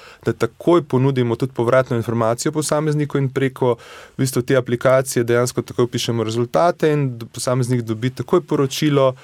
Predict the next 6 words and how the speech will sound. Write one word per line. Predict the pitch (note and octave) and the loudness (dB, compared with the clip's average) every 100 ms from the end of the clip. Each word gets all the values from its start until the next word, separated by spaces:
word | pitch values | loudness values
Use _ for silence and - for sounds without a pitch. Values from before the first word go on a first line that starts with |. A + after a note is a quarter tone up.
| - - - | -20 -18 -6
okrog, | A#2+ - C3+ C3 - | -6 0 0 2 2
eh, | A#2+ A#2 A2+ | 4 4 2
svoje | A2 - B2+ B2+ A#2 | 0 0 2 4 2
telesne | B2 B2 B2 | 0 0 -2
zmogljivosti | A2+ A#2 A#2 D#3+ D#3+ D3 - | -4 -4 -2 0 2 2 0
trenutne | C#3 C3+ C#3 D3+ D3 C#3+ C3+ | -2 0 0 -2 0 0 2